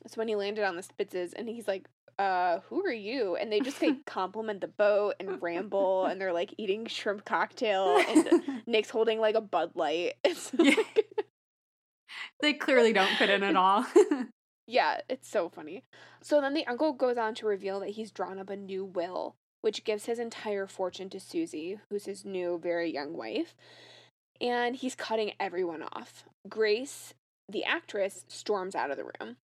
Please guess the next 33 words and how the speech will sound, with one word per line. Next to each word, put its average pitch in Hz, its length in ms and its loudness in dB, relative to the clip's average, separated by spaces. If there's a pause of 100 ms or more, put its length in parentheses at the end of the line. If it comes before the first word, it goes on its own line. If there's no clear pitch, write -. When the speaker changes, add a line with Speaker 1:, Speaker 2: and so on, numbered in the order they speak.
(420)
Speaker 1:
So 220 520 2 (1080)
right 277 220 2
as 370 140 -2
he's 320 160 4
about 208 240 -4
to 208 100 -12
sign 330 360 0
the 226 80 -2
new 180 200 -4
will, 160 520 -2
kind 214 160 -6
of 226 80 -4
dramatic 185 480 -2
that 202 100 -10
he, 196 120 -8
like, 190 220 -8 (100)
didn't 175 300 -8
sign 180 220 -6
it 123 120 -8
beforehand. 165 680 -8
He, 196 80 -8
like, 156 200 -10
brought 160 220 -8
everyone 190 360 -6
there 180 160 -4
to 208 120 -12
humiliate 190 600 -8
them. 175 220 -8 (260)
Speaker 2:
Mm-hmm. 254 200 -2
Speaker 1:
The 240 60 0
lights 240 320 2
go 302 120 -2
out. 226 360 -2